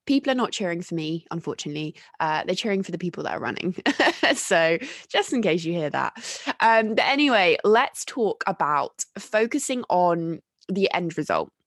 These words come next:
um, and why it can do more harm than good in most aspects, to be honest. Um, and this, of course, can be looked at from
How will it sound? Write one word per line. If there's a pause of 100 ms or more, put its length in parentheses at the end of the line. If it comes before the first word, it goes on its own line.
(680)
um,
and
why
it
can
do
more
harm
than
good (480)
in (360)
most
aspects,
to
be
honest.
Um, (400)
and
this,
of
course,
can
be
looked
at
from